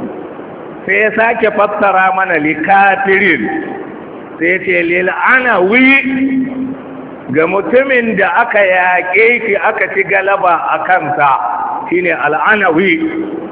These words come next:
jami'in su kuma anawiyun. Waɗanda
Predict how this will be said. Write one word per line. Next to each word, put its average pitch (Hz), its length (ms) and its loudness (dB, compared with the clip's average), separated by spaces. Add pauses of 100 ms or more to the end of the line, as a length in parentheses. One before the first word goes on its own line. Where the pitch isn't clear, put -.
(260)
jami'in 180 380 0
su 156 80 -2
kuma 165 340 -2
anawiyun. 143 800 0 (960)
Waɗanda 151 480 0